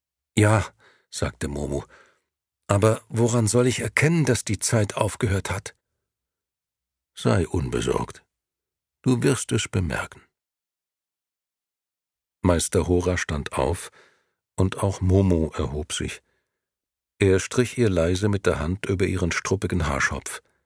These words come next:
"Leb wohl, kleine Momo",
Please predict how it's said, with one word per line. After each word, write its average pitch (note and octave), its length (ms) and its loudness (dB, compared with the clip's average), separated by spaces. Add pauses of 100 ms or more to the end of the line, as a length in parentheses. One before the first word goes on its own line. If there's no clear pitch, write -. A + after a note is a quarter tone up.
(880)
"Leb - 260 -8
wohl, C2+ 380 0 (600)
kleine A#1 340 -2
Momo", A1 500 -2